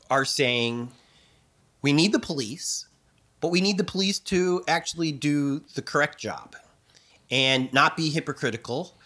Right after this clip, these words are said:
Don't have tints on your window as you drive into work.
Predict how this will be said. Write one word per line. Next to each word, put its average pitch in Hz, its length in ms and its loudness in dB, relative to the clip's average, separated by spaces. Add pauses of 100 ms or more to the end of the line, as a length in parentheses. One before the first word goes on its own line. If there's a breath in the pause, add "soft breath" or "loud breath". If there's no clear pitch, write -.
(320 soft breath)
Don't 147 300 0
have 147 440 0 (140)
tints 147 300 -2
on 131 140 -2
your 123 120 -6
window 117 640 -4 (360 soft breath)
as 127 160 -2
you 135 80 -2
drive 131 320 4
into 151 240 -2
work. 107 360 -2